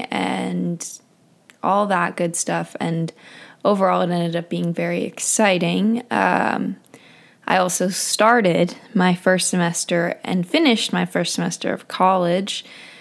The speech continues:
I go to Barnard College at Columbia University in New York City, although I was in Mill Valley, California, all semester doing college online. Um, it was a good semester, I think as good as it could have been.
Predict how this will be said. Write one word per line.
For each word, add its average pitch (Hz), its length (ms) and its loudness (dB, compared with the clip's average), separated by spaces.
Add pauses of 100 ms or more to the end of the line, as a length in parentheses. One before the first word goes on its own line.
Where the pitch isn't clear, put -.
(300)
I 175 540 2
go 175 220 2
to 180 200 0
Barnard 165 460 2
College 175 400 2
at 165 160 0
Columbia 175 440 4
University 170 840 2 (140)
in 175 200 0
New 170 60 2
York 170 240 0
City, 302 520 2
although 175 520 2 (520)
I 196 220 4
was 180 580 0
in 185 240 0
Mill 175 100 0
Valley, 175 300 -2
California, 214 560 2
all 190 180 2
semester 180 640 0
doing 165 720 -2
college - 400 -6
online. - 600 -8 (440)
Um, 170 520 0 (960)
it 233 140 0
was 277 140 2
a 359 80 4
good 269 200 2
semester, 233 520 2
I 233 100 4
think 196 220 -2
as 180 120 -4
good 185 200 -2
as 185 100 -2
it - 100 -6
could 180 160 -4
have 170 220 -2
been. 202 580 2